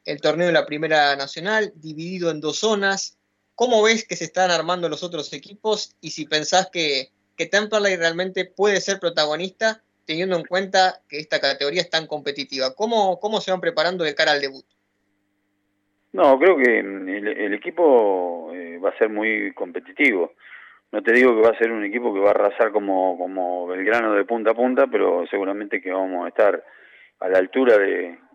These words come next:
Speaker 2: de los demás, eh, equipos. Y después el, el formato hay que,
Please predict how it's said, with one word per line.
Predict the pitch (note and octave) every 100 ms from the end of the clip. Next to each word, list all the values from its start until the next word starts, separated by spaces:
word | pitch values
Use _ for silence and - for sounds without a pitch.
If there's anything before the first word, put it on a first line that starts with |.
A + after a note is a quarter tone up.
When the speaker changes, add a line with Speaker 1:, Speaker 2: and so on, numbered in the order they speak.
| _ F#2
Speaker 2:
de | F#2+
los | F2+
demás, | G2 A2 A2+ - -
eh, | G2+ E2+ F2 F2 E2 F#2
equipos. | G2 D#3+ - E2+ - - - - -
Y |
después | G#2+ G3 F#3+
el, | A#2+ G2+ F#2+ F2 F2 -
el | G2+ -
formato | G#2+ C3 E3 D3 G#2+
hay | G2
que, | - G2+ F#2 E2+ F2